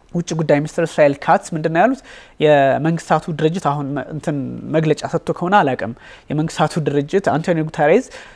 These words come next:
በያህያ ሲንዋር ግድያ ምክንያት ምንም የእንኳን ደስ አላችሁ ኮንግራቹሌሽን መልእክት አለ-፣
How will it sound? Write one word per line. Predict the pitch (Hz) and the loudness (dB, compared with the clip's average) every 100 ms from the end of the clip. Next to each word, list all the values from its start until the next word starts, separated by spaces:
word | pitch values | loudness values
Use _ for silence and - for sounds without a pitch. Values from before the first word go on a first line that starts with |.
| - 147 | -14 2
በያህያ | 151 143 127 123 107 - 151 170 180 | 4 6 6 4 0 0 0 2 2
ሲንዋር | 175 180 165 | 2 2 2
ግድያ | 156 147 143 135 | 2 0 2 0
ምክንያት | 147 196 226 - | 0 0 -2 -2
ምንም | 156 175 170 147 117 - - | -2 0 0 -2 -6 -10 -6
የእንኳን | 139 143 160 - 156 | 0 0 0 -4 -4
ደስ | 156 - | -4 -2
አላችሁ | 139 123 127 - | 0 0 -2 -4
ኮንግራቹሌሽን | 151 151 151 156 156 160 | -4 0 0 0 -4 -2
መልእክት | 156 151 - | 0 0 2
አለ-፣ | 147 151 | 4 4